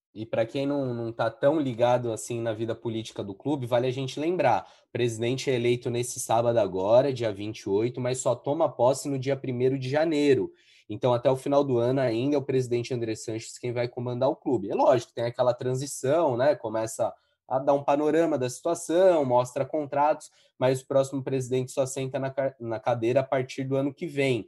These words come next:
E, além disso, além de eleger o presidente, os conselhe-, os sócios do Corinthians vão eleger duzentos conselheiros, eles que são responsáveis por votar o orçamento, por aprovar as contas, por fiscalizar ou não a diretoria do clube.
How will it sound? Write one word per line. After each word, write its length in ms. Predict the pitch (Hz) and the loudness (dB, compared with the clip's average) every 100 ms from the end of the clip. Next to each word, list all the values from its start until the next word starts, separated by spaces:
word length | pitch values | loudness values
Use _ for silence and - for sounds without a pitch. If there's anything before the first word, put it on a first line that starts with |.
| _ _ _ _ | _ _ _ _
E, 260 | 220 254 | -2 0
além 280 | 240 143 143 | 4 4 2
disso, 380 | 165 139 180 - | 0 -2 0 4
além 220 | 117 120 | 4 4
de 100 | 117 | -2
eleger 300 | 117 117 120 | 0 0 0
o 60 | 123 | -2
presidente, 500 | 180 190 151 143 147 | 0 -2 0 -4 -6
os 60 | |
conselhe-, 440 | - 151 156 135 127 | -10 -8 -6 -4 -4
os 140 | 120 | -4
sócios 560 | - 131 139 - 107 - | 2 2 2 -4 -12 -14
do 100 | 110 | -16
Corinthians 460 | 107 123 117 123 131 | -6 -4 -2 -4 -4
vão 180 | 135 139 | -2 0
eleger 380 | 147 135 123 123 | 0 0 -2 -2
duzentos 460 | 127 113 135 139 | -6 -6 -6 -6
conselheiros, 760 | - 131 - 151 131 139 139 - _ _ _ | -8 -8 -4 2 4 4 0 -14 _ _ _
eles 220 | 143 131 | -2 -2
que 80 | - | -6
são 160 | 135 | -2
responsáveis 720 | 127 123 127 120 123 117 113 | -2 -2 -6 -2 2 2 0
por 160 | - 113 | -4 -6
votar 300 | 107 101 113 | -4 0 0
o 60 | 113 | 0
orçamento, 760 | 107 - 92 120 170 156 139 - | -4 -6 -4 0 0 0 -4 0
por 120 | 113 | 0
aprovar 420 | - 117 101 104 | 0 -4 -2 -2
as 160 | 92 - | -2 -2
contas, 640 | 143 160 156 135 123 - _ _ _ | 0 2 2 -2 -8 -10 _ _ _
por 140 | - 202 | -4 -4
fiscalizar 880 | - 175 - 294 - 131 117 107 - | -4 -4 2 2 4 4 4 2 2
ou 220 | 214 214 151 | 4 6 6
não 540 | 139 185 175 147 123 | 6 6 6 4 -2
a 120 | 131 | -4
diretoria 580 | 117 113 117 113 107 107 | -2 0 -2 -2 -2 -2
do 140 | 98 90 | -4 -8
clube. 600 | 135 170 180 165 160 | 2 6 8 6 4